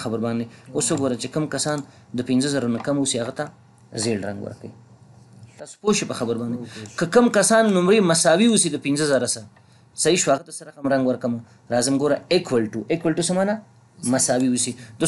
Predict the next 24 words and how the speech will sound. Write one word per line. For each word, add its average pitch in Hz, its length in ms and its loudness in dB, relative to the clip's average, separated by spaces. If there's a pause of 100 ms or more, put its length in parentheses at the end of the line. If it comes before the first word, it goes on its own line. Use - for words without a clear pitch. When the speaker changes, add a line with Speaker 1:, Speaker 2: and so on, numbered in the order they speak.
Speaker 1:
څو 226 180 4
سره 135 200 2
مساوي 123 260 -6
اوسي؟ - 160 -6
د 107 140 -10
پنځه 113 240 -2
زره 107 200 -4
سره 107 100 -8
مساوي 110 380 -6
اوسي. - 140 -6 (360)
هغه 135 140 0
ته 156 100 -2
څه - 180 0
رقم 156 240 -2
رنګ 139 120 2
ورکوم؟ 123 220 -2
ورته 117 160 -6
ما 117 100 -4
هغه 123 140 -6
ته 123 100 -4
ریډ 123 200 0
بارډر 107 260 -6
ورکړه، 107 220 -14
دغسې. - 260 -10